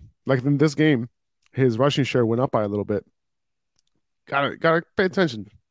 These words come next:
you know, just a little bit, you know, 'cause Joe Mixon, he, he might not move very past, you know, far past this, like, low end R B one mark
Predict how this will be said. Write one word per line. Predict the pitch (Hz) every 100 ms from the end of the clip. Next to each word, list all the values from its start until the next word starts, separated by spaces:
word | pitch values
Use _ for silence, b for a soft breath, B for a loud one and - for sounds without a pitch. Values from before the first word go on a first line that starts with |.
| -
you |
know, | 123
just | 131 -
a |
little | 131 127
bit, | 131 -
you | 117
know, | 107
'cause | 120 123
Joe | 104 135
Mixon, | 147 139 123 b b b b b
he, | - 135 131
he | 135
might | 147 156
not | 160 143
move | 151 151 - _ - -
very | - 139 135
past, | - 147 139 135 - -
you | 156
know, | 131 - _
far | - 147
past | 139 131 135 131
this, | 120 113 -
like, | 110
low | 117 120 117
end | 117 107
R | 113
B | 110
one | 104 117 110
mark | 104 -